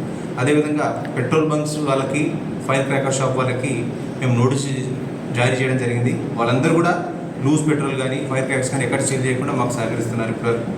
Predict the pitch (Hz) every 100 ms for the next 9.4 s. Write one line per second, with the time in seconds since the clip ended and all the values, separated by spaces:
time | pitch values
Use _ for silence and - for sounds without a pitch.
0 | - - - - - 117 120 117 117 123
1 | 135 160 175 180 180 175 185 185 - -
2 | - - 127 123 123 120 120 - - -
3 | 123 131 175 135 147 160 156 151 147 139
4 | 143 135 135 151 151 - - - - -
5 | - - - 135 127 202 - 165 151 151
6 | 151 147 147 151 - 127 127 139 143 135
7 | 127 131 147 151 151 151 185 143 151 139
8 | - - - 156 156 175 127 151 151 139
9 | 131 131 -